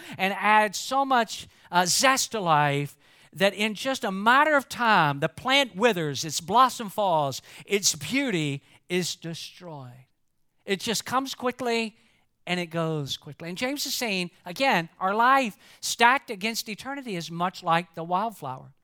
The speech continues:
And he takes it even out further than that, and he says it's true for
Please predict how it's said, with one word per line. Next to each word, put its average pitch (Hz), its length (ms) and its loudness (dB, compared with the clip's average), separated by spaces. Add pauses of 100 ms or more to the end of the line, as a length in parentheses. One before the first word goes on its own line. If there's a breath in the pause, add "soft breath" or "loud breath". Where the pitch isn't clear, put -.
(560 loud breath)
And 247 80 0
he 262 60 0
takes 277 280 0
it 294 100 -2
even 262 200 0
out 240 160 4
further 247 280 -4
than 220 160 -8
that, 226 280 4
and 170 100 -6
he 190 60 -6
says 214 300 -2
it's 214 160 -8
true 240 280 -4
for 202 300 -2